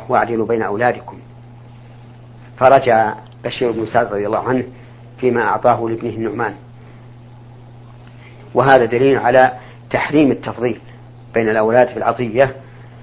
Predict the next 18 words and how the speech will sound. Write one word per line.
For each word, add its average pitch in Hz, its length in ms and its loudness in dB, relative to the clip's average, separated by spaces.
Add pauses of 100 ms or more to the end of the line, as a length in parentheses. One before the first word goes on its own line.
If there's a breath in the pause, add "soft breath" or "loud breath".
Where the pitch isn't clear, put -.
(960 soft breath)
إلا 139 240 4
ما 131 120 6
كان 120 360 0 (100)
لدافع 117 320 0
الحاجة 151 400 4
فقد - 260 -4
سبق 117 500 0 (300)
بيانه. 123 340 2 (1900 loud breath)
ولكن 147 400 6
لو 139 140 8
فرض 156 340 6
أنه 143 320 2
لم 147 120 8
يفعل - 320 2 (160)
ثم 151 220 4
مات - 220 0 (1700)
عن 117 160 2
الأب 127 340 0